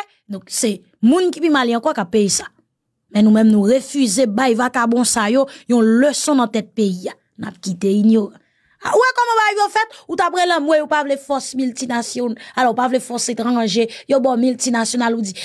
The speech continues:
son fòs k ap mete avèk lapolis pou vin kraze gang yo. Oui, oui, oui, mete ak lapolis, men nou pa vle minis ta.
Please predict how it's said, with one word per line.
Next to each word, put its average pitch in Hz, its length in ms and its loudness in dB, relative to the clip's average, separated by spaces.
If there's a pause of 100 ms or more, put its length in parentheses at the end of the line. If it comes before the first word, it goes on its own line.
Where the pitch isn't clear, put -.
(140)
son - 240 -2
fòs 254 380 -2
k 220 60 -8
ap - 100 -6
mete 247 180 -2
avèk 226 280 -8
lapolis 226 500 -4
pou 226 100 -8
vin 226 160 -4
kraze 233 380 -4
gang 381 340 -2
yo. 320 80 0 (300)
Oui, 453 240 4 (140)
oui, 508 100 4 (160)
oui, 508 140 4 (260)
mete 440 180 0
ak 427 220 -4
lapolis, 415 500 0 (220)
men 403 100 2
nou 403 140 0
pa 349 160 0
vle 294 160 0
minis 254 340 -4
ta. 208 140 -10